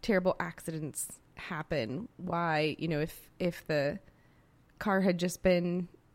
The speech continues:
coming two seconds earlier or two seconds later, it would have changed the entire picture. Like, some of those things we just can't make sense of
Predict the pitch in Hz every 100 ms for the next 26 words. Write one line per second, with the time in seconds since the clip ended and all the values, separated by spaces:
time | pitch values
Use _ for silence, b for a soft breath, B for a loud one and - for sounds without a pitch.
0 | _ _ - - - - 208 185 160 151
1 | 170 220 269 - - 247 220 214 202 190
2 | - 214 226 196 180 220 202 202 202 180
3 | 180 170 165 160 b b b _ - 190
4 | 185 170 - 196 185 - 165 175 180 170
5 | - - 156 135 143 - 254 240 208 -
6 | 202 190 180 170 196 175 - - - 185
7 | 180 - - - b b b b b -
8 | 190 170 - 190 185 - 135 123 151 -